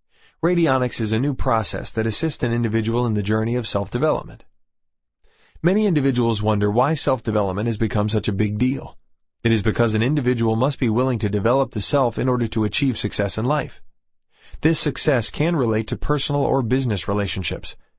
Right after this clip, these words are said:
An individual should never stop their growing or their learning.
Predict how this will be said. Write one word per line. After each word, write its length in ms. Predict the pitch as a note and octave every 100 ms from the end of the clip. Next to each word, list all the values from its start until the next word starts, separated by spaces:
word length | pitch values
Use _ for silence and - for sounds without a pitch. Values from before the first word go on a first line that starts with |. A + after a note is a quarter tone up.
| _ -
An 100 | A2
individual 480 | B2 B2 A2+ A2+ A2
should 240 | - A2+
never 260 | D#3+ D#3 A2+
stop 260 | - A2
their 160 | G#2 G#2
growing 380 | F#2+ A#2+ A#2+ B2
or 180 | B2 B2+
their 160 | A2+
learning. 440 | G#2+ C3 A#2 G2+